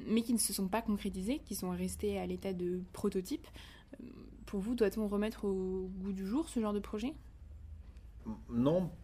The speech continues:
Speaker 2: par rapport à cette simplification, encore une fois, de la forme. Et nous, on, on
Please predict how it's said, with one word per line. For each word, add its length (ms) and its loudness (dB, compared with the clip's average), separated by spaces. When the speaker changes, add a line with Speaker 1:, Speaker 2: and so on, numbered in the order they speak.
Speaker 2:
par 140 0
rapport 340 0
à 80 0
cette 260 -4
simplification, 720 4
encore 220 4
une 80 0
fois, 160 6
de 40 -2
la 60 6
forme. 480 2
Et 80 0
nous, 260 6
on, 280 4
on 80 -2